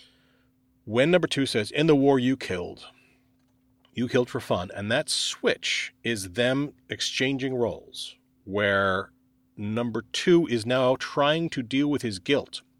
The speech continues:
about bombing people, suddenly this whole <laughs> episode kind of comes together. I hope this is not a fan wank. I hope this is not just reaching for something, 'cause it's not. We're told after the fact that transference happened. We don't necessarily see it happen.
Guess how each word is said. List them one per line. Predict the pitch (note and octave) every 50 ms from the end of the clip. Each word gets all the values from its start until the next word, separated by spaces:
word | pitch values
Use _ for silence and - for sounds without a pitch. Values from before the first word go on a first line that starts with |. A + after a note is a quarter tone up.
| _ -
about | - G2 F2+ A2 G#2 G2+ E2+ E2+ E2+
bombing | - G2+ G#2 A2 A2+ A2 G#2 G2
people, | F2+ - - D#2 - - C#2+ - D#2+ - _ _ _ _ _ _ - - - - - - - - _ _ _ _ _ _ _ -
suddenly | - - - - - - - G#3 A3+ A#3 F3 C#3+ A#2 F2+ E2+ E2 - - - C3 - _ _ _ _ _ _ _ _ _ _ -
this | C3 C#3 - -
whole | - - - - - D3 D#3 E3 F3 - -
<laughs> | -
episode | E3+ - - - - - C#3 A#2 - - - -
kind | - B2+ A2+
of | G#2
comes | - A#2 A2 G#2
together. | - G#2+ G2 F#2+ A2
I | A#2
hope | - - - A#3 B3+ -
this | - D3+ B2 -
is | C3
not | B2+ A2 G#2
a | -
fan | - A2+ G2 E2+ D#2+
wank. | - A#2+ - -
I | -
hope | - - F3 -
this | - E3 C#3+
is | C3+ C#3
not | C#3 C3 A#2
just | - A#2+ - -
reaching | A2 A#2+ A#2 - G#2+
for | - G#2+
something, | - - F#2+ G#2+
'cause | - - A#2
it's | B2 A2+ - -
not. | A#2+ B2 C3+ E3 A3 A#3+ - _ _ - - - - - - _ _ _ _ _ _ _ _ _ _ _ _ _ _ _ _
We're | - D3 C3 C3+
told | C3+ - - G#3 G3 F#3
after | F3 - F3+
the | D#3+
fact | - D#3 D3 -
that | - A2+
transference | - - B2+ B2 - - C3+ C3 A#2+ -
happened. | B2 A#2 - A#2+ G2+
We | G#2
don't | G#2 C3 B2
necessarily | B2 A2+ - - - - A#2 G#2+ G#2 G2 F#2
see | - - - - - F#3 E3 A2+
it | G2 -
happen. | - E2 D2+ - C2 C2+ D2+ E2+